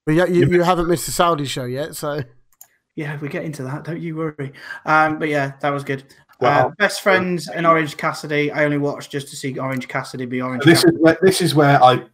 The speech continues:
Speaker 2: gave up on
Speaker 3: Is this
Speaker 2: A E W.
Speaker 3: because it
Speaker 1: Here
Speaker 3: was
Speaker 1: we
Speaker 3: Rick
Speaker 1: go.
Speaker 3: and Morty? <laughs>
Speaker 2: So, I'm not a Rick and Morty fan anyway. I watched the first, first half of the first season. Didn't get into it. But they came out to the ring. They were introduced by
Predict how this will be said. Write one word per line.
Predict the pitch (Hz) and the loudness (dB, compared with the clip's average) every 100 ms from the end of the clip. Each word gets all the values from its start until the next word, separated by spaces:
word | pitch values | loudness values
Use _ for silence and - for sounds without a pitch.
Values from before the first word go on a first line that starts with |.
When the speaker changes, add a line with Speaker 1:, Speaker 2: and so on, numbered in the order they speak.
| - | -6
Speaker 2:
gave | 127 123 113 | -2 0 0
up | 120 - - - | -2 -2 -6 4
on | 113 107 110 | 4 4 0
Speaker 3:
Is | |
this | |
Speaker 2:
A | 110 | 2
E | 113 110 | 2 2
W. | 110 151 - - | 0 0 -2 0
Speaker 3:
because | 160 175 | 4 4
it | 175 | 4
Speaker 1:
Here | |
Speaker 3:
was | 160 | 2
Speaker 1:
we | 151 | 2
Speaker 3:
Rick | 156 | 2
Speaker 1:
go. | 175 | 2
Speaker 3:
and | 165 | 4
Morty? | 165 160 131 135 196 | 6 6 4 0 0
<laughs> | - - | -4 4
Speaker 2:
So, | 151 135 - - - 156 | 6 6 2 -14 -2 8
I'm | 190 226 | 10 10
not | 226 196 | 6 6
a | 180 | 6
Rick | 180 160 | 2 2
and | 151 | 0
Morty | 151 139 | 2 2
fan | 139 127 | 2 2
anyway. | 123 127 127 120 | 2 2 2 2
I | 117 117 | 0 2
watched | 131 131 - | 2 0 -8
the | - | -8
first, | 123 117 - - - _ | -4 -4 -6 -20 -20 _
first | - 156 143 - | 2 2 0 -4
half | 143 135 131 | 4 4 4
of | - | -4
the | - | -8
first | 117 113 - - | -2 -2 0 -2
season. | 110 107 - - - - | -2 -4 -10 -18 -10 -4
Didn't | 120 - | -4 0
get | 110 | 2
into | 113 - - 104 | 2 0 -2 -2
it. | - _ _ - | -2 _ _ 2
But | 135 | 4
they | |
came | 139 190 202 | 6 10 10
out | 196 190 | 10 8
to | 160 | 6
the | 160 | 6
ring. | 139 131 | 8 8
They | 131 | 6
were | 131 | 4
introduced | 143 165 147 143 156 151 - | 4 2 2 2 4 2 0
by | 143 135 131 127 127 | 6 8 8 6 0